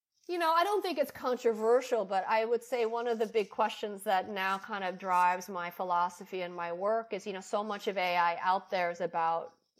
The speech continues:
driving efficiency and productivity and kind of the business of it, et cetera, et cetera. And, you know, I find myself asking the question, well,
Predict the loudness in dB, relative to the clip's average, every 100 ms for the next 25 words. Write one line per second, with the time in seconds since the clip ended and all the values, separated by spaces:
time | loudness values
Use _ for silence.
0 | -12 -4 0 0 0 -4 0 0 2 -2
1 | -4 -6 -4 -2 -4 -2 0 0 -2 -2
2 | -2 0 0 0 0 -4 -4 -4 2 0
3 | 0 -4 -4 -6 -2 -2 -2 -4 -6 -8
4 | -6 -2 -2 -4 -4 -4 0 0 -2 -4
5 | -12 -14 -20 -20 _ _ -2 2 4 4
6 | 2 0 0 0 -2 0 0 0 -4 -10
7 | -10 -4 -4 -4 -8 -8 -4 -6